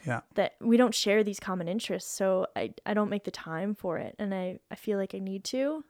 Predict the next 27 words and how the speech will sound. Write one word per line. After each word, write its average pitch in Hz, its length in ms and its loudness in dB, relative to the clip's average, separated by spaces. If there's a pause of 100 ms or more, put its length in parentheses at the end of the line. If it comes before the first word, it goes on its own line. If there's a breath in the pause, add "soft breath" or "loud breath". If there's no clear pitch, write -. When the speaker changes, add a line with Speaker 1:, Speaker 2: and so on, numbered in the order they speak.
(140)
Speaker 2:
but - 120 2
it's, - 260 0 (140)
it's - 200 2
definitely 233 260 6
hard. 175 460 2 (640 soft breath)
Speaker 1:
It's - 100 -12
very 131 200 6
Speaker 2:
And 196 240 4
Speaker 1:
hard. - 40 -6 (200)
Speaker 2:
I 226 80 6
think 285 220 2
it - 120 6
exposes 214 480 4
a 190 60 -4
lot 180 160 2
of 180 100 0
weaknesses 185 640 -8
in, 196 380 -8 (160)
in 196 260 2
me 202 120 8
as 196 100 4
a 185 60 2
person, 196 280 0
maybe 240 200 8
in 202 80 8
everyone. 185 480 2 (280)
Um, 196 360 -6